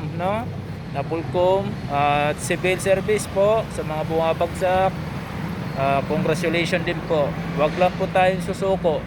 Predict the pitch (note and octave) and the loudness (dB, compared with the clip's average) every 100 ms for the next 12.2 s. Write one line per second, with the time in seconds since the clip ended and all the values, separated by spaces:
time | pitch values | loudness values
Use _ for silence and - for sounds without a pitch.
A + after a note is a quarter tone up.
0 | E3+ E3+ F#3 - - - - - - - | -4 -4 -4 -6 -10 -10 -8 -8 -8 -8
1 | - C3+ C#3+ C#3+ C#3 C#3 C#3 - - - | -4 2 4 4 2 0 -2 -6 -8 -4
2 | D#3+ F3+ F3+ F3 F#3 F3+ F3+ F3+ F3+ F3+ | 2 4 4 4 2 2 0 -2 0 -2
3 | F3+ F3+ F3 E3+ - - - E3+ F3+ F3 | -2 -2 -4 -4 -6 -10 -4 2 4 4
4 | E3+ E3 D#3+ D3+ C#3 C3 D#3+ G#3+ - - | 2 0 -2 -2 -4 -4 -4 -4 -6 -8
5 | - - - - - D3+ F3+ F#3 F#3+ G3 | -8 -8 -8 -6 -4 2 4 4 0 2
6 | G3 F#3+ G#3+ G#3+ F#3 D#3+ D#3 D#3+ D#3+ D#3+ | 4 4 2 2 0 -4 -2 0 0 -2
7 | G3 F#3+ G3 - C#3+ C#3 C#3 C#3+ C#3 D3+ | 0 2 2 -2 -6 -2 -2 -2 -4 -4
8 | D3 D3+ E3 F3+ F3 D3+ - C3+ D#3 C#3 | -4 0 4 4 2 -6 -6 -6 -6 -6
9 | D3+ D#3 D3+ - - - - D3+ D#3 D3+ | -4 -4 -6 -10 -10 -10 -10 -2 -2 0
10 | E3 E3+ E3+ G3+ G#3 G3 - - - - | 0 0 2 2 4 2 -4 -12 -8 -2
11 | D3 D#3 D#3+ E3 D#3 E3+ D#3+ - F3+ - | -2 0 -4 -4 -2 -4 -2 -2 -2 2
12 | G3 | 4